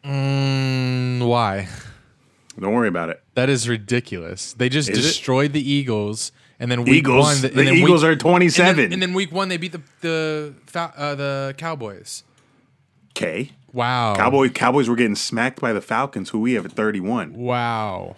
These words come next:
Speaker 2: Cowboys fluke.
Speaker 1: Rams at seventeen. That's something else. Okay. Whatever. Sixteen. Um, sixteen.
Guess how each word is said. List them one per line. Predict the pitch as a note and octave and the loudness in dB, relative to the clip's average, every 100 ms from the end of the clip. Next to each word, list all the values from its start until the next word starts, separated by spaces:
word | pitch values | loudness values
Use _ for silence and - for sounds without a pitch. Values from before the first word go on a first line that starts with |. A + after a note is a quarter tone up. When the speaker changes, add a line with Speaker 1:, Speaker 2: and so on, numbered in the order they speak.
| - _ | -20 _
Speaker 2:
Cowboys | A#2 B2 A2 F2+ - _ _ | -2 0 0 -2 -8 _ _
fluke. | B2 B2 G2 - - | 0 2 0 -4 -10
Speaker 1:
Rams | A#2 A2+ A2+ A#2+ A2+ | -2 0 0 -2 -2
at | A2 | -6
seventeen. | - G#2+ G2+ F#2+ G2+ F#2+ | -4 -6 -6 -10 -12 -8
That's | G#2 - | -8 -8
something | G2+ G2 G2 | -10 -10 -10
else. | F#2 - - | -10 -12 -6
Okay. | D#3+ E3 D3+ D#3 - _ _ _ _ - | -4 -2 -2 -4 -10 _ _ _ _ -4
Whatever. | C#3+ D3+ C3 D3 - _ _ _ _ | 0 0 0 -4 -8 _ _ _ _
Sixteen. | - A#3 - - F3+ E3+ E3+ F3 F3 - _ _ _ _ _ _ _ _ _ _ _ _ _ _ _ _ | -6 -4 -4 -6 -6 -4 -6 -8 -12 -18 _ _ _ _ _ _ _ _ _ _ _ _ _ _ _ _
Um, | A#2 A#2+ A#2+ B2 B2 B2 B2 B2 B2 A#2+ - - _ _ _ _ _ _ _ _ _ _ _ _ _ _ _ _ _ _ _ _ _ _ _ _ _ _ _ _ _ _ - | -6 -4 -2 -2 -4 -4 -6 -10 -12 -16 -20 -20 _ _ _ _ _ _ _ _ _ _ _ _ _ _ _ _ _ _ _ _ _ _ _ _ _ _ _ _ _ _ -18
sixteen. | - C#3 C#3 - - C3+ C3 C3 C3 C3 | -14 -12 -12 -14 -12 -10 -8 -8 -8 -10